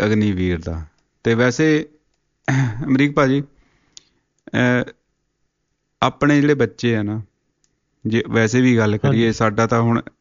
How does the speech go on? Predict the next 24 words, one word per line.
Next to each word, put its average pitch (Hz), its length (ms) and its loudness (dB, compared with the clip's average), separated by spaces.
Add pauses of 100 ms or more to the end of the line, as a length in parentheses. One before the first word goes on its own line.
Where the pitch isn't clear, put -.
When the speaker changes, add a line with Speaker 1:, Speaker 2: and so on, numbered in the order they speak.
(140)
Speaker 1:
ਅਸੀਂ 127 260 2
ਆਸਟ੍ਰੇਲੀਆ 120 560 2
ਜਾਂ 113 140 2
ਵਿਦੇਸ਼ਾਂ 113 420 0
ਦੇ 113 80 2
ਵਿੱਚ 110 220 -2
ਕੀ 104 200 -2
ਕਰ 101 160 -6
ਸਕਦੇ - 360 -10
ਹਾਂ? 92 200 -10 (920)
ਜਿਹੜੇ 151 340 4
ਨਾ 170 340 2 (280)
ਉਮਰ 127 300 4
ਹੈ 107 240 0 (300)
ਚੌਦਾਂ 127 340 2
ਸਾਲ 117 280 0
ਤੋਂ 117 120 -2
ਲੈ 110 180 2
ਕੇ 113 160 -2
ਚੌਵੀ 110 320 2
ਸਾਲ 95 280 -2
ਤੱਕ 92 220 -6
ਬੱਚਿਆਂ 92 420 -6
ਦੀ, - 140 -4